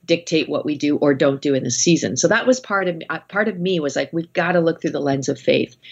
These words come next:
When you look at difference, no matter what the difference is, so if you take any, every, every human being is different. It's,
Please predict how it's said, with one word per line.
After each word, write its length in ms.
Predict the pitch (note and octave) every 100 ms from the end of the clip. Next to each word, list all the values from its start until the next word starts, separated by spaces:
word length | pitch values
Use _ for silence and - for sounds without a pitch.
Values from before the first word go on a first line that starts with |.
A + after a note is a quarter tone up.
| - - - - -
When 240 | F3 A3+
you 140 | D#4 E4+
look 220 | A3+ A3+
at 160 | F3+ F#3
difference, 440 | F#3+ - D3 -
no 80 | F3+
matter 280 | F#3+ A3 G#3
what 240 | A3+ B3
the 40 |
difference 460 | B3 D#3+ - C#3 -
is, 200 | C3 -
so 100 | E3
if 160 | D#3+ F3
you 140 | G#3+
take 320 | A#3 A3+ G3 -
any, 320 | F#3+ A#3+ A#3 -
every, 300 | F#3 - -
every 200 | A3 C4
human 360 | C#4 A#3+ A3 F#3+
being 260 | F3+ F3 D3
is 120 | C3
different. 440 | - C3 - - - _
It's, 300 | B2+ - -